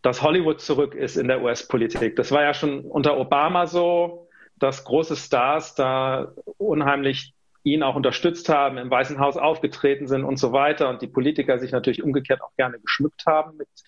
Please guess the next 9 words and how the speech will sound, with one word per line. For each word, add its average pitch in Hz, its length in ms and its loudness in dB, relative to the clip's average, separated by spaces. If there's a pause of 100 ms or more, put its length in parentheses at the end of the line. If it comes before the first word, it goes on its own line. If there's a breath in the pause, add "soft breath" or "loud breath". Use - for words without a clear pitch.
(200 soft breath)
solchen 139 400 0
Größen. 156 720 0
Ähm, 131 400 2
das 135 240 0
war 143 180 2
jetzt 139 240 -2
unter 135 300 0
Trump 127 240 -2
anders. 190 580 -2